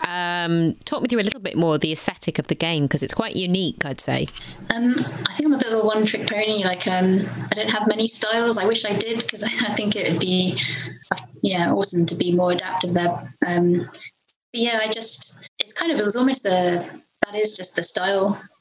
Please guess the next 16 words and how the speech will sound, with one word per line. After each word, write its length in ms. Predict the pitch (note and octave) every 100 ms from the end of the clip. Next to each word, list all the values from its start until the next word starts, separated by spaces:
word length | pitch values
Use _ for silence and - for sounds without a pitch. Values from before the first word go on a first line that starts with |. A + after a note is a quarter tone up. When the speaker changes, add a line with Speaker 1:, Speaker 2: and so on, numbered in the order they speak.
| _ _ -
Speaker 2:
I 60 | E3+
guess, 180 | E3+
my 100 | F3+
style. 560 | F3 - G3 F#3+ F#3+ F#3+ - - _
But 100 | -
I've 140 | F#3 F#3+
never 160 | F#3
tried 420 | F3+ F#3+ F3+ F#3 F3+
using 500 | F#3 F3+ F3 F3 A#2+ - - -
those 240 | F3+ F3+
tools 280 | - G#3+ G#3
before, 680 | - G#3+ A3 G#3+ G#3 G#3 - - - -
or 120 | F3+
the 80 | F3
kind 160 | F3+ F3
of, 160 | B2